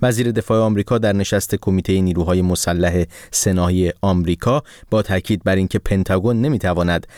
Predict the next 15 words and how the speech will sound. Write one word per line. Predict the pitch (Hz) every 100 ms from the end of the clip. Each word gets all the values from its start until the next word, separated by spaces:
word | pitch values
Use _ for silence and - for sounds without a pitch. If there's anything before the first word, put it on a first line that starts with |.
| -
از | - 98
میان | 98 98 95
این | 92
پنج | - 92 90 85 -
چالش | 90 90 92 - - -
یکی | 127 160 -
را | 98
برگزیند | 80 87 85 90 87 92 92
گفت: | 110 123 -
«داعش | - 92 - -
یکی | 101 -
از | 98 92
مهمترین | 90 87 - 87 85 - - -
چالش | - 85 80
هاست.» | - 104 -